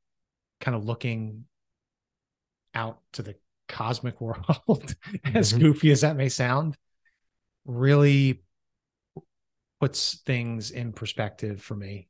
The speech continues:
Speaker 2: Absolutely.
Speaker 1: Helps, helps me to realize that, you know, the struggles I'm going through, the challenges I feel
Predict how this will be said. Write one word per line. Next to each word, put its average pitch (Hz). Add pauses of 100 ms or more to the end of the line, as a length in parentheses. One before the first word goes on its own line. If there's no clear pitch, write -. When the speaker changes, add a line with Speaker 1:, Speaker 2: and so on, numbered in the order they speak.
Speaker 2:
Absolutely. 101
Speaker 1:
Helps, -
helps 143
me 127
to 117
realize 127
that, 107 (640)
you 139
know, 113 (460)
the 123
struggles 139
I'm 135
going 135
through, 127
the 110
challenges 127
I 113
feel 113